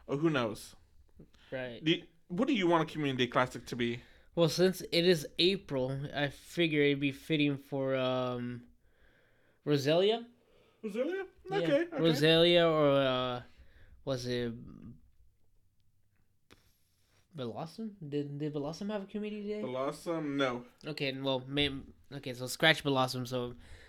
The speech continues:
Speaker 2: for sure, definitely, um, Roselia, 'cause, you know, it's April, you know, everything's, you know, by April,
Speaker 1: Blooming.
Speaker 2: yeah, by April, we're pretty much, like,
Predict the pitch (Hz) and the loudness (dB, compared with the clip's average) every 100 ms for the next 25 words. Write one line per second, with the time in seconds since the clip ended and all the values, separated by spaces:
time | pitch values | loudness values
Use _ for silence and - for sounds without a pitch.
0 | - - 139 - 180 190 185 180 160 - | -10 -4 0 2 4 6 6 6 2 -8
1 | - 165 151 151 151 151 151 143 131 - | -2 0 0 0 2 2 4 2 0 -6
2 | _ _ - 135 127 127 123 123 120 120 | _ _ -12 -6 -2 0 -2 -4 -6 -10
3 | - - - - - 135 127 139 160 156 | -18 -20 -20 -20 -8 -2 0 4 4 4
4 | 143 131 127 120 - 127 135 139 139 143 | 0 -4 -4 -6 -8 -6 -6 -6 -6 -4
5 | 131 123 120 120 _ _ _ - 139 139 | -4 -6 -8 -12 _ _ _ -6 -4 -2
6 | 135 131 151 139 120 120 - - 147 156 | -2 -4 -4 -2 -2 -6 -12 -10 0 6
7 | 185 220 165 233 185 - - - 156 143 | 8 8 6 4 2 -6 -18 -4 2 4
8 | 139 151 156 185 202 202 175 151 151 160 | 4 6 8 8 6 4 4 2 2 0
9 | 156 151 135 123 127 | 0 0 0 0 -4